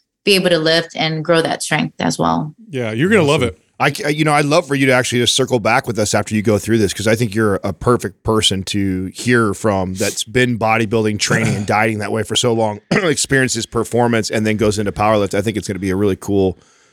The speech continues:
Speaker 3: story to hear after you've gone through that.
Speaker 2: Yeah, you know what's interesting too, Amanda, that, um, I've experienced with clients like you is that there's this untapped strength that wants to surface, but what's prevented it from really coming out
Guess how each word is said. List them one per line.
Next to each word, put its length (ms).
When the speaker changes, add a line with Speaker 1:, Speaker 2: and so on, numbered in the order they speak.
Speaker 3:
story 380
to 80
hear 160
after 200
you've 120
gone 180
through 180
that. 200
Speaker 2:
Yeah, 180
you 100
know 100
what's 120
interesting 500
too, 300
Amanda, 540
that, 420
um, 480
I've 240
experienced 680
with 140
clients 680
like 260
you 300
is 160
that 160
there's 220
this 340
untapped 880
strength 720
that 240
wants 320
to 120
surface, 720
but 260
what's 260
prevented 420
it 140
from 160
really 140
coming 280
out 380